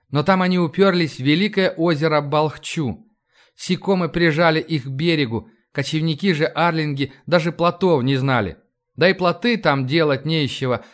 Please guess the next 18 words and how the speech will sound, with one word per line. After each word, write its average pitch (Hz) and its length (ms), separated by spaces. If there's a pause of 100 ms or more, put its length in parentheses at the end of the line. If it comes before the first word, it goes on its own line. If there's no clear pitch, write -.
(120)
сплошь 190 360
трава 147 440
и 143 80
степь 147 340
до 131 100
горизонта. 139 680 (200)
В 135 100
общем, 175 480
Улха 214 380
принёс 160 460
в 127 80
жертву 156 540
Ава-Адону 151 800 (180)
всех 151 300
женщин, 165 520
стариков 151 680
и 156 60
детей, 147 560